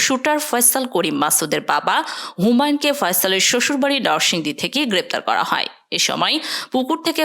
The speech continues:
হত্যা চেষ্টায় ব্যবহৃত তিনটি অস্ত্র জব্দ করা হয়। এদিকে একটি গোয়েন্দা সূত্র দাবি করছে, ঘটনার দিনই সকালে হাদিকে তার লাইফ থ্রেটের কথা জানানো হয়েছিল।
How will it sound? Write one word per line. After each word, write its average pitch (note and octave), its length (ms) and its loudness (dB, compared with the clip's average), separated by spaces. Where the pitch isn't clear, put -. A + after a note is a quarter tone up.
হত্যা A3 260 -2
চেষ্টায় B3+ 420 0
ব্যবহৃত D#3+ 340 -2
তিনটি B3+ 300 0
অস্ত্র - 260 -2
জব্দ - 220 -2
করা C#3 220 0
হয়। - 180 -2
এদিকে B3 280 -2
একটি C4+ 240 -4
গোয়েন্দা D#4 380 2
সূত্র D#4+ 220 0
দাবি F3 320 0
করছে, F3 260 2
ঘটনার G3+ 500 0
দিনই B3+ 240 2
সকালে C#4 280 0
হাদিকে B3+ 440 0
তার E3+ 200 0
লাইফ F3 200 0
থ্রেটের G#3+ 380 0
কথা D#3 220 0
জানানো D3 340 0
হয়েছিল। - 420 -2